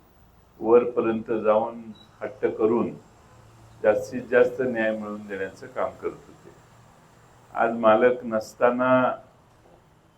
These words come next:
पुन्हा संध्याताईंना आपण उमेदवार म्हणून उभं केलंय. त्यांच्या घरातल्या सगळ्यांनी मिळून हा निर्णय घेतला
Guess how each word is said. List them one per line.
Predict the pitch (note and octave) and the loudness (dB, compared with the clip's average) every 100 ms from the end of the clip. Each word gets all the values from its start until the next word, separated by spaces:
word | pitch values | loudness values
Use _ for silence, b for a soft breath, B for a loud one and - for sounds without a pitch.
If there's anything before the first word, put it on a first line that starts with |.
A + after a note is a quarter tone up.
| _ _ | _ _
पुन्हा | A2+ A#2+ C3 B2+ B2+ - - | -4 2 4 6 4 0 -8
संध्याताईंना | A#2 A2 A2 A2+ A#2 A2 A2+ | -6 -4 0 0 2 0 0
आपण | A2 G#2 G#2+ G#2 G#2 G2 - _ _ _ | -4 -2 -2 0 -4 -8 -12 _ _ _
उमेदवार | F#2 G#2 G2+ G#2 | -6 -6 0 0
म्हणून | G2+ G2+ G2 G2 | 0 -2 -4 -4
उभं | F#2 G2 | -2 -4
केलंय. | G2 G2+ F#2+ G2+ - _ _ _ _ _ _ _ _ _ _ _ _ - - | -4 -8 -6 -6 -8 _ _ _ _ _ _ _ _ _ _ _ _ -20 -4
त्यांच्या | G#2 F#2+ A2 | -2 0 -2
घरातल्या | G2+ G2 G#2 - G#2 | 0 0 0 0 -4
सगळ्यांनी | G2+ F#2+ F#2+ G2+ G#2 | -4 -6 -2 -2 -2
मिळून | G2 G#2+ A2 A2 G#2 | -6 -8 -8 -12 -16
हा | |
निर्णय | G2 F#2+ F2+ F2+ | -16 -14 -12 -12
घेतला | F2 F2 F2 E2+ | -10 -12 -8 -6